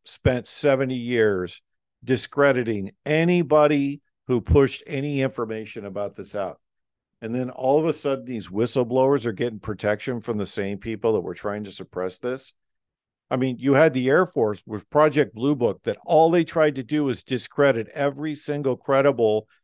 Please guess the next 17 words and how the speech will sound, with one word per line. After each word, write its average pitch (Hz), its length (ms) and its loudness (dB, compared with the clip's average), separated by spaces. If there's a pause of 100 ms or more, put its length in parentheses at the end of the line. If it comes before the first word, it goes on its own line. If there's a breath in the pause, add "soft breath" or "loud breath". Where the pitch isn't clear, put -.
(140)
eyewitness 143 560 0
account. 151 460 -4 (2000)
Why 139 320 6
would 190 240 4
they 185 160 6
do 143 260 2
that 135 260 4
now? 113 480 -6 (180)
Why 131 340 4
would 190 220 4
they 196 140 2
allow 135 400 0
this 127 240 -8
to 139 100 -8
come 120 220 -4
out 107 280 -4
now? 104 400 -10